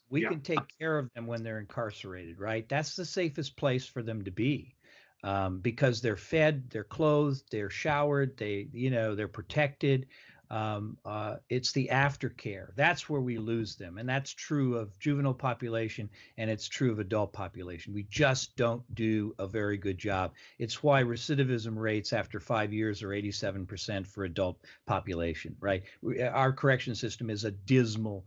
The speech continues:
Speaker 1: failure. It doesn't work. Um, we know that the pockets of where it is working, like Shakespeare Behind Bars, we track, uh, uh, over twenty-four years in Kentucky.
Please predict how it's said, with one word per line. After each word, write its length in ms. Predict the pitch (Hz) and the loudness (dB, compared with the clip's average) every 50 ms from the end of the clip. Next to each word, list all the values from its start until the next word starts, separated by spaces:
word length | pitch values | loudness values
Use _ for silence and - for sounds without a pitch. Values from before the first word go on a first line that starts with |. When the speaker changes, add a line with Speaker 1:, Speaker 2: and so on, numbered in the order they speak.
| - _ _ | -16 _ _
Speaker 1:
failure. 800 | - - - - - 107 95 90 87 80 80 76 73 76 85 - - _ - - - - | -20 -20 -10 -6 -2 0 0 0 0 -2 -4 -6 -8 -10 -14 -18 -20 _ -20 -20 -10 -8
It 220 | 98 98 92 - | -6 -6 -6 0
doesn't 480 | - 135 127 123 117 101 113 117 113 - _ - | 4 6 6 6 6 4 0 -2 -4 -6 _ -8
work. 540 | 95 101 101 98 87 80 78 - - - _ _ - - _ _ _ - | -4 -2 0 0 0 -2 -6 -10 -16 -20 _ _ -20 -20 _ _ _ -4
Um, 300 | 92 92 92 92 92 - - | -2 -2 -2 -2 -4 -6 -2
we 240 | 104 117 135 139 135 | 4 6 8 10 10
know 500 | 131 131 139 139 139 135 135 131 123 117 | 10 10 10 10 10 10 8 8 6 4
that 240 | 117 120 107 - | 0 -4 -6 -6
the 60 | - - | -8 -10
pockets 640 | - - - 151 135 131 131 - 120 - - - | -8 -2 0 0 0 0 0 -4 -8 -8 -8 -8
of 120 | 110 92 - | -8 -8 -4
where 280 | - 135 117 110 107 107 | -2 0 2 2 2 2
it 80 | 104 | 4
is 240 | 123 143 156 151 135 | 4 6 6 4 4
working, 380 | 123 120 117 113 - 123 113 107 | 2 0 0 0 -2 -4 -4 -2
like 260 | 107 107 107 104 - - - - - | -2 -2 -2 -4 -6 -10 -16 -16 -6
Shakespeare 320 | - - 143 139 135 160 151 | -2 0 0 2 2 2 4
Behind 320 | 139 143 143 139 135 127 | 6 6 6 6 6 4
Bars, 280 | 131 127 123 120 120 120 | 4 4 4 2 2 2
we 120 | 127 127 | 0 -2
track, 520 | 127 - - 131 127 127 123 120 - - - - | 0 0 2 2 4 2 2 0 -6 -12 -14 -8
uh, 240 | 117 113 110 107 - - - | -4 -4 -2 -2 -4 -4 -6
uh, 220 | 104 101 107 - - | -6 -6 -6 -6 -4
over 220 | 107 113 110 117 | -4 -4 -2 -4
twenty-four 520 | 113 - - 135 127 120 123 - 127 120 113 | -4 0 2 2 2 2 2 0 2 2 4
years 380 | 113 117 117 120 117 113 - | 4 4 4 4 2 2 0
in 200 | 117 107 107 107 - | -2 -2 -4 -4 -6
Kentucky. 600 | - 113 107 - - 107 101 - - 117 104 107 | -6 -6 -4 -2 -2 -2 -2 -2 -4 -4 -4 -6